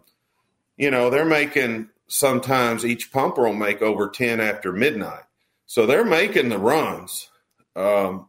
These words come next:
and they're out training that morning. Uh, of course, most of that's E M S, so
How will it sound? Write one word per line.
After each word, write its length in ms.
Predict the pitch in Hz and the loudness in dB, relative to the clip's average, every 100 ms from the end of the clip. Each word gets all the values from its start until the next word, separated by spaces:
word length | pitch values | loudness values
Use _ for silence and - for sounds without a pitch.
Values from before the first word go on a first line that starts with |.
| _ | _
and 460 | 107 113 107 104 - _ _ _ _ _ _ - | -2 -2 -2 -6 -12 _ _ _ _ _ _ -8
they're 500 | 110 143 190 143 - | 0 2 2 0 0
out 300 | 120 123 - | 0 -2 -4
training 500 | 123 156 208 82 - _ - | -4 -2 -2 -6 -16 _ -6
that 260 | 107 113 104 | -2 -2 -2
morning. 360 | 120 165 - - _ _ _ _ _ - | -2 -2 -4 -14 _ _ _ _ _ 0
Uh, 360 | 104 104 92 | 4 4 2
of 260 | 87 - _ | -4 -14 _
course, 360 | 170 165 156 | 0 0 2
most 260 | 120 107 - | 0 0 0
of 60 | 98 | 0
that's 280 | 92 - | 0 0
E 160 | 85 98 | -4 -2
M 160 | 82 82 | -2 -2
S, 440 | 92 123 - - - | -2 -2 -6 -12 -10
so 520 | - 87 85 85 | -4 0 0 -2